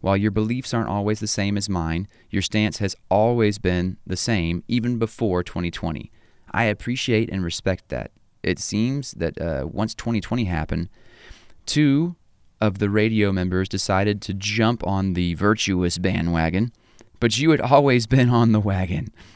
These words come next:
I think back to what it was that bothered me about you, and now see you were captive in a toxic environment. Maybe you were in a constant state of anxiety to make sure you don't say the wrong thing.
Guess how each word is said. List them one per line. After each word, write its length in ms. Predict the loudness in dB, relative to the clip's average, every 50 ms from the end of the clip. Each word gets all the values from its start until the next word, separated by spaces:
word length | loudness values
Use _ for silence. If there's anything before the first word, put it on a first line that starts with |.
| _ _ _ _ _ 2
I 100 | 2 2
think 300 | 2 2 -2 0 0 0
back 320 | 2 2 2 2 0 0
to 120 | 0 0 2
what 220 | 4 4 4 4
it 140 | 2 2 0
was 420 | -2 0 0 0 0 0 -2 -4 -10 -18 -12 -4 -2
that 120 | -2 2
bothered 300 | 4 4 4 4 4 2
me 160 | 2 2 0
about 380 | 0 0 0 0 0 0 -2 -2
you, 200 | 0 0 0 -2 -4 -12 -20 -12 -4 0
and 180 | 2 2 4
now 240 | 4 2 2 0 -2
see 220 | -4 -4 -4 -2
you 240 | -2 -2 -2 -2 -2
were 120 | -2 -4 -4
captive 520 | -2 -2 0 0 0 -2 -2 -2 -2 0
in 80 | -2 -2
a 60 | -2
toxic 440 | 0 0 0 0 -2 -4 -6 -4 -2
environment. 520 | 0 0 0 0 0 -2 -4 -4 -6 -8 -12 -16 -18 -18 -18 -18 -18 -18 -18 -18 -14 -6 -2
Maybe 340 | 0 2 2 2 2 2 0
you 260 | -2 0 0 0 0
were 180 | 2 2 2 2
in 80 | 2
a 80 | 0 -2
constant 500 | -4 -4 -2 -2 -2 -2 -2 -4 -6 -4
state 220 | 0 0 0 2
of 80 | 2 0
anxiety 580 | 0 -2 -2 0 0 2 2 2 2 2 0 0
to 80 | 0 0
make 200 | 0 0 -2 -4
sure 160 | -4 -2 -2
you 180 | 0 0 0
don't 280 | 0 0 0 -2 -2 -4
say 240 | -2 0 0 0 0
the 100 | -2 -2
wrong 300 | -4 -4 -6 -6 -8 -8
thing. 420 | -4 -4 -2 -2 0 -2 -4 -6